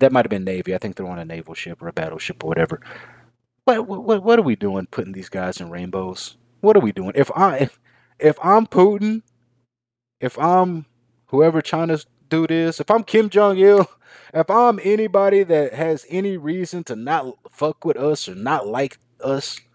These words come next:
and I see that that's our army or that's, that's our armed forces, I'm just like, "Oh, yeah, nah, this barbecue chicken." This, <laughs> this barbecue chicken. Niggas in Russia out here fucking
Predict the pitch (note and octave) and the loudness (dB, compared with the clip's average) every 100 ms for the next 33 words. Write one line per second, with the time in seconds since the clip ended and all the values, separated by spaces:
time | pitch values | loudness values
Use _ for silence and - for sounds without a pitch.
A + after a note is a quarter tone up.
0 | _ _ _ _ _ - B2 D#3 D#3+ - | _ _ _ _ _ -10 -4 0 0 0
1 | F3 D3 A2 - D3 - - - _ - | -2 -2 -4 -2 -2 -2 -6 -10 _ -8
2 | B2+ A#2+ B2 C#3+ C#3+ A#2 F#2 C3+ C3+ - | -4 -2 -2 -2 -2 -4 -2 -2 -2 -2
3 | C3+ C#3+ C#3 B2+ C3 A#2+ C#3+ C#3 C#3 C3 | 0 2 2 2 0 -2 -4 -4 -2 -2
4 | B2+ A#2 G#2 G#2+ F#2 F2+ E2+ E2+ E2 - | -2 -2 0 0 -2 -8 -12 -12 -12 -10
5 | D#2 D#2 - - - - _ _ _ _ | -12 -12 -16 -18 -18 -20 _ _ _ _
6 | _ _ _ _ C#3+ - - F3+ B2+ B2+ | _ _ _ _ 0 2 2 2 2 -2
7 | C#3+ A2 G#2+ G2+ - - _ _ _ _ | -4 -6 -8 -12 -18 -20 _ _ _ _
8 | _ _ _ G#3 C4 B3 G3 E3 G3 - | _ _ _ 0 2 4 4 6 4 4
9 | E3+ D#3+ D#3 D#3+ D3+ - E3+ | 4 6 4 2 0 0 -4